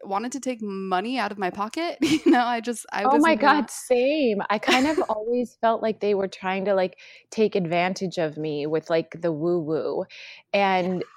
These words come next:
Speaker 2: I, I, I totally get it. And I, and look, you know, to some degree, I would say that, you know, you, we all do have to trust our instinct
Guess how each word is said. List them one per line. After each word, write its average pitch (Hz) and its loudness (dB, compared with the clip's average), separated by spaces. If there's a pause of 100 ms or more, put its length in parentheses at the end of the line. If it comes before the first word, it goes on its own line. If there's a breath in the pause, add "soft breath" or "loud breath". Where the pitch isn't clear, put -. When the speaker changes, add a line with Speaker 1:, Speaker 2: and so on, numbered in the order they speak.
Speaker 2:
I, - 0 (600)
I, 208 4
I 220 2
totally 226 2
get 202 0
it. 185 0
And 185 -4
I, 180 -4 (500 loud breath)
and 240 4
look, 339 2
you 208 -2
know, 220 0
to 220 -10
some 247 -2
degree, 214 0 (100)
I 190 0
would 196 -2
say 196 -2
that, 185 -2 (480 loud breath)
you 202 -4
know, 185 -2
you, 190 -6 (120)
we 214 2
all 202 0
do 220 -2
have 165 -6 (140)
to 165 -4 (340 loud breath)
trust - -6
our 180 -2
instinct 165 -8